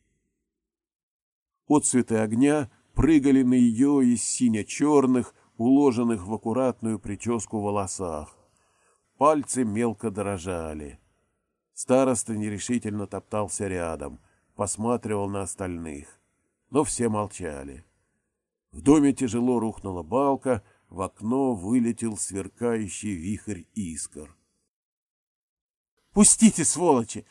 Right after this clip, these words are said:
Загрызу!» Вдруг раздался хриплый крик. Екатерина, вырвавшись внезапно из державших её рук, кинулась к сестре, обняла её,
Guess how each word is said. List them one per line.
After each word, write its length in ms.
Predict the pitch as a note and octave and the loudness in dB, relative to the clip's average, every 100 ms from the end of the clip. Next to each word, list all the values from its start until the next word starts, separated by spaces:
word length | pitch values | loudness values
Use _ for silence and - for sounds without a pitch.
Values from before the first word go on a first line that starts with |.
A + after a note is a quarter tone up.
| _ | _
Загрызу!» 800 | - G#3 E3 G#3+ E3 G3+ D3+ G2+ _ _ _ _ _ | 6 8 8 6 6 4 4 2 _ _ _ _ _
Вдруг 280 | - A2 F#2+ | -6 -6 -6
раздался 560 | G2 E2 A#2+ C3 - | -10 -6 -4 -4 -6
хриплый 460 | G#2 G#2 A#2 G2+ G#2+ | -8 -6 -6 -6 -10
крик. 420 | - G2 D#2+ _ _ _ _ _ _ | -8 -8 -8 _ _ _ _ _ _
Екатерина, 680 | C#3 C#3 - C3+ F3 D#3+ D3+ | 0 0 2 2 2 0 -2
вырвавшись 800 | G2 B2 D#3+ A2+ A2+ - A2+ - | -2 -2 0 -2 -6 -6 -8 -6
внезапно 460 | A#2+ A#2 A#2 - | -4 -2 -4 -4
из 160 | A2 F#2 | -8 -8
державших 640 | G2 G#2+ F#2+ A#2+ - G2+ G#2 | -10 -8 -6 -6 -6 -12 -8
её 220 | G2 G2 | -6 -4
рук, 300 | C#3+ F3+ - _ _ _ | -2 -4 -6 _ _ _
кинулась 480 | - D#3+ A#2+ A2 F#2+ | -4 0 0 -2 -6
к 60 | - | -12
сестре, 640 | G2 - B2 C#3 D#3+ A2+ _ _ _ | -12 -8 -4 -2 -2 -6 _ _ _
обняла 600 | C#3+ A#2 A2+ A#2+ D3 D3+ | -4 -2 0 2 2 2
её, 520 | C#3+ C#3 B2+ B2+ A2+ | 2 2 2 0 -2